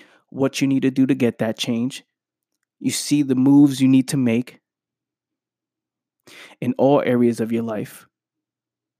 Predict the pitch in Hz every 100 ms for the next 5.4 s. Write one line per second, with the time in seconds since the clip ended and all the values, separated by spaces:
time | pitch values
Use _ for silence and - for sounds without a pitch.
0 | _ _ - 127 127 127 - - - 123
1 | 120 117 131 - 139 143 123 127 - -
2 | - - 143 135 - 120 123 - - _
3 | - - 123 135 147 - 120 - 120 110
4 | 110 117 131 120 - - 165 156 139 120
5 | 117 113 120 120